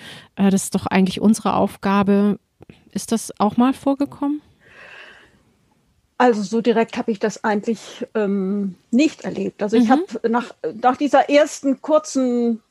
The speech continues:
Speaker 2: Irritation, die manchmal
Speaker 1: Mhm.
Speaker 2: da war, oder so einem ersten Stutzen,
Speaker 1: Mhm.
Speaker 2: ähm, haben die ja sehr schnell gemerkt, ich, äh, ich will ja, will ja nichts Böses.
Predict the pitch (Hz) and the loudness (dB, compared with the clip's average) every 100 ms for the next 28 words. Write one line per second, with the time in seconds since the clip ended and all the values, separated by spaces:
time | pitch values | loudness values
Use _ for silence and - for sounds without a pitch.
0 | _ 269 277 - 233 - - 233 247 320 | _ 0 0 0 -4 -6 -2 0 2 2
1 | 320 254 233 190 175 240 226 220 233 - | 2 4 4 2 0 -2 -2 -6 -6 -4
2 | 233 - 220 - - 302 - 320 330 - | -4 -2 -8 -8 -8 -8 -8 -6 -6 -8
3 | - - 214 196 269 - 262 254 247 233 | -20 -10 -8 -6 -8 0 2 4 2 2
4 | 240 247 240 214 233 240 226 220 220 220 | 2 4 2 2 0 -2 -4 -2 -2 -2
5 | - - - - 220 208 202 226 190 226 | -4 -14 -16 -6 -2 -2 -2 -8 -8 -6
6 | 247 233 208 202 196 - 226 226 214 208 | -2 -2 -2 -6 -8 -14 -8 -6 -6 -10
7 | - - - 285 262 - | -14 -14 -2 0 0 -2